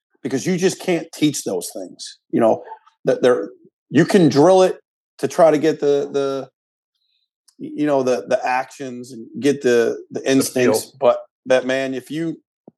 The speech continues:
Speaker 1: like, as soon as I saw that kid, I was like, like, he'll score a ton of runs for us.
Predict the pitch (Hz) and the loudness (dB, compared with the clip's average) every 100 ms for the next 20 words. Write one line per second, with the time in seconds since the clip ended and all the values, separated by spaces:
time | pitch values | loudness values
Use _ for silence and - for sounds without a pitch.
0 | _ _ _ _ _ - 123 135 - 185 | _ _ _ _ _ -2 -2 -2 0 2
1 | 175 151 139 - 143 143 143 135 151 147 | 4 4 2 2 4 4 2 0 -4 -4
2 | 135 123 120 117 110 113 104 - - _ | -4 -2 -2 -2 -6 -6 -8 -14 -20 _
3 | _ _ _ - _ _ _ _ _ _ | _ _ _ -20 _ _ _ _ _ _
4 | _ _ _ _ _ 127 113 - 190 214 | _ _ _ _ _ -4 -4 2 2 2
5 | - 147 156 113 - 139 107 113 117 - | 0 2 2 0 -2 -4 0 -2 -4 -10
6 | 107 95 - - | -20 -20 -20 -20